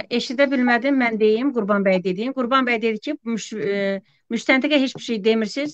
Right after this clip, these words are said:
O sizə deyir ki, alın protokola qol çəkin, götürürsünüz protokolu, oradan yazırsınız ki, protokola qeydim var. Yəni, o, sonradan da baxarsan əlavələri, buna çox Qurban bəy artıq izah elədi,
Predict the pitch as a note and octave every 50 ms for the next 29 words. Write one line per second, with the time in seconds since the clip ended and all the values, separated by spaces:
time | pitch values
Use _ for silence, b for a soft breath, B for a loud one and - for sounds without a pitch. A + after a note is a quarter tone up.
0 | - - A#3+ A#3+ A3+ - - C4+ A3 A#3+ A#3+ A#3 A#3 - A#3+ A3 A3+ A3 G#3 -
1 | G#3+ G#3 A3+ G#3 - G#3 G#3 G3 F#3 A3+ A#3 A#3 A3+ A#3 A3+ G#3+ G#3+ A3 C#4 D#4+
2 | D#4+ - _ _ _ _ _ - B3 B3 B3 C#4 C4+ C4 B3+ B3+ A3 G#3 - A#3
3 | A3 G#3+ A3+ A3 G#3+ - A3 A3 B3 D4 C4+ - - A3+ A3+ A3 C4 B3+ B3 A#3
4 | A#3 A3 G#3+ A3 G#3+ G#3 - A#3 A#3 - - D#4 D#4 - _ _ _ _ _ _
5 | _ - B3 A#3 A#3 - A3+ G#3+ - A3+ A3+ C4 D4+ G4 G4+ B3+ A#3 A3 G#3+ F#3
6 | F#3+ F3 D3+ C3+ A#2+ A#2 - - _ _ _ _ _ _ _ - F3+ _ _ _
7 | _ _ _ _ _ _ _ _ _ _ _ _ _ _ _ _ _ _ G#3+ A3+
8 | A#3+ B3+ D4+ D#4 - A#3+ A#3+ A#3+ A#3 G#3+ G#3+ - - B3+ A#3+ A#3+ A#3+ A#3 C4 B3+
9 | A#3+ A#3 G3+ A3+ - - A#3+ A#3 A3 - - C#4+ D4+ - A3 A3 G#3+ G#3+ G#3 G#3
10 | G#3 G#3 G#3 G#3+ A#3+ C#4+ D4+ D4+ - _ _ _ - _ - A3+ A#3+ B3 B3 -
11 | B3 - - F#3+ - A3 G#3+ G#3+ A3+ A3 G#3+ G#3+ G#3+ G#3 G3 - G#3 A3 G#3 F#3
12 | G#3+ G3+ G3+ G#3 G3 G3+ G3+ G3+ F#3 A#3 C4+